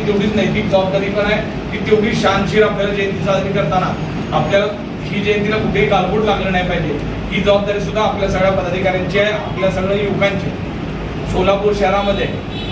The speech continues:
एक पॉइंट झाला की सोलापुरात मिरवणुका आता होत नाहीत असं कुठली महापुरुष राहिलेत नाहीत, एवढ्या मिरवणुका होतात,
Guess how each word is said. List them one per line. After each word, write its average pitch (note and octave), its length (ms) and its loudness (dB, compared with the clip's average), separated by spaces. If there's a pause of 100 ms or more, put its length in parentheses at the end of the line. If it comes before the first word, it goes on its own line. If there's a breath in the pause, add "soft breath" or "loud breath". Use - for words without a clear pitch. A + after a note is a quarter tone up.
(200)
एक - 120 0
पॉइंट G3+ 260 2
झाला G3+ 240 2
की G#3+ 320 -2
सोलापुरात G3+ 520 0 (680)
मिरवणुका A3+ 360 0
आता B3 180 2
होत A#3 480 2
नाहीत B3 200 2 (300)
असं G#3 100 -2
कुठली G#3 240 -2
महापुरुष G3+ 480 2
राहिलेत F#3+ 340 2
नाहीत, G#3 320 0
एवढ्या G#3+ 200 2
मिरवणुका G3+ 460 0
होतात, F3 500 2